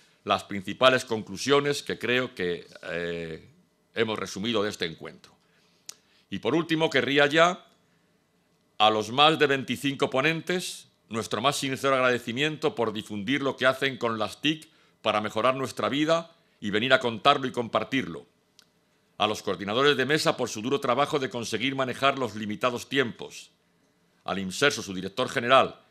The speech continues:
y a todo su equipo por invitarnos a estar cómodos en esta casa y apoyarnos en la realización de este quinto encuentro. A la Escuela Técnica Superior de Ingeniería y Sistemas de Comunicación, Campus Sur de la Universidad Politécnica de Madrid, por acercarnos al mundo universitario.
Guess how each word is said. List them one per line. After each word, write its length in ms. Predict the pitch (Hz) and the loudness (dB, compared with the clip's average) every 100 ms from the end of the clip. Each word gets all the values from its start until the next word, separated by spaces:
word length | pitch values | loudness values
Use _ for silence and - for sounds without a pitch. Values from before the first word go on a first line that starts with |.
| _ | _
y 60 | 92 | -8
a 60 | 90 | -2
todo 160 | 131 | 0
su 140 | - 113 | 0 0
equipo 340 | 139 139 139 | 0 -2 0
por 160 | 113 104 | 0 -2
invitarnos 560 | 95 127 131 131 135 | -4 -2 4 4 2
a 60 | 117 | -6
estar 260 | - 120 | -4 -4
cómodos 320 | - 131 131 120 | -2 -2 -2 -4
en 80 | |
esta 220 | 113 - 127 | -2 -2 2
casa 340 | 131 - - _ _ _ _ _ | 0 -2 -12 _ _ _ _ _
y 80 | 98 | 0
apoyarnos 640 | 92 95 127 139 156 - | 0 4 4 4 -2 -4
en 100 | 110 | -2
la 120 | 101 | -2
realización 640 | 95 95 92 90 123 143 127 | 0 -4 -6 -6 -2 -2 -2
de 120 | 110 | -4
este 220 | 120 - | -4 -6
quinto 300 | - 120 107 | -6 -6 -4
encuentro. 540 | 113 104 113 92 - - _ _ _ _ _ _ | -4 -2 -4 -4 -12 -18 _ _ _ _ _ _
A 80 | 92 | -2
la 60 | 92 | -2
Escuela 400 | - 135 135 135 | 0 2 4 4
Técnica 340 | 147 143 131 | 2 2 -2
Superior 420 | 120 127 113 135 | -4 -4 -2 0
de 80 | 127 | -2
Ingeniería 480 | 101 117 107 117 127 | -2 -4 -2 -2 -2
y 40 | |
Sistemas 420 | 123 113 123 120 | -2 -6 -2 0
de 100 | 113 | -2
Comunicación, 800 | 107 107 104 104 101 127 143 156 156 - _ | -4 -6 -4 -6 -6 -2 -2 -4 -14 -20 _
Campus 460 | - 131 120 120 - | 2 2 2 -8 -4
Sur 180 | 135 120 | -2 0
de 60 | |
la 60 | 107 | 0
Universidad 480 | 107 101 107 117 117 | 0 -4 2 0 2
Politécnica 580 | 120 104 123 113 107 104 | -4 -2 -4 -2 -2 -4
de 80 | |
Madrid, 380 | 98 98 131 175 - _ _ _ _ | -2 -2 -2 -4 -10 _ _ _ _
por 160 | 104 | 0
acercarnos 560 | 98 98 90 131 139 135 | 0 -2 2 2 2 -2
al 100 | 107 | -2
mundo 220 | 120 131 | -4 -4
universitario. 720 | 127 120 - 101 123 92 71 | -2 -2 -4 2 2 2 -6